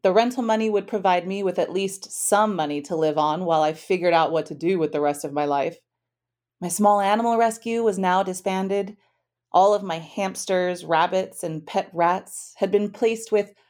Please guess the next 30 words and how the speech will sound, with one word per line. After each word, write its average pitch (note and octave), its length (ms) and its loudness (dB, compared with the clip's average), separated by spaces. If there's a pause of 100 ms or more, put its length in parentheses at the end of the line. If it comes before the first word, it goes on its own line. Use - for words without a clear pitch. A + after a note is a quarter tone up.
(120)
Ratty C4 300 2
Rats A#3 400 0
Rescue F#3+ 420 -2
in D3+ 120 -4
the D3 80 -4
Bay F#3+ 260 4
Area. D#3 480 -2 (1200)
All G3 160 4
except F3+ 380 -4
for D3+ 160 -8
Merlin, D#3+ 720 -2
my E3 160 0
beautiful E3+ 640 0
blue D#3+ 340 -2
Dumbo E3 420 -2
boy. D3+ 440 -2 (880)
He B3+ 180 2
was C4+ 200 2
the A3 100 4
one F#3+ 160 0
that F3 100 -2
had F#3+ 160 -6
converted F3+ 460 -2
me D#3 140 -4
to E3+ 120 -4
a E3 40 2
love D3+ 240 0
of D3 120 -10
pet - 180 -6
rats. - 520 -4